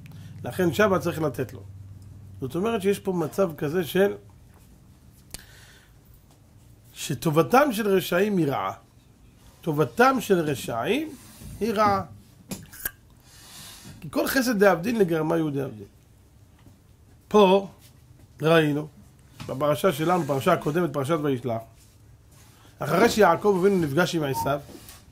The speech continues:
מה קרה שמה? אחרי שהוא נפגש עם עשיו, והכל הסתדר, ונהיה באמת, הוא נשק אותו, וחיבק אותו, וכולי, וכולי, וכולי, וכולי. מה אחר כך?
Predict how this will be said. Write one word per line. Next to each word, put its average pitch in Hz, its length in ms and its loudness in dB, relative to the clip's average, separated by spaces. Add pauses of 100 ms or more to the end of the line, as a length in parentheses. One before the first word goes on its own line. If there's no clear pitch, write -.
(1080)
מה 180 100 2
קרה 180 240 4
שמה? 156 240 0 (1300)
אחרי 220 220 2
שהוא 190 140 6
נפגש 151 280 2
עם 160 100 0
עשיו, 156 500 2
והכל 160 360 0
הסתדר, 160 640 0
ונהיה 156 360 2
באמת, 156 480 0
הוא 160 240 0
נשק 160 420 -4
אותו, 160 320 -4
וחיבק 160 480 -8
אותו, 165 240 -4
וכולי, 156 420 6
וכולי, - 480 2
וכולי, 160 340 -2
וכולי. 165 500 0 (800)
מה 208 140 6
אחר 156 240 2
כך? 180 320 0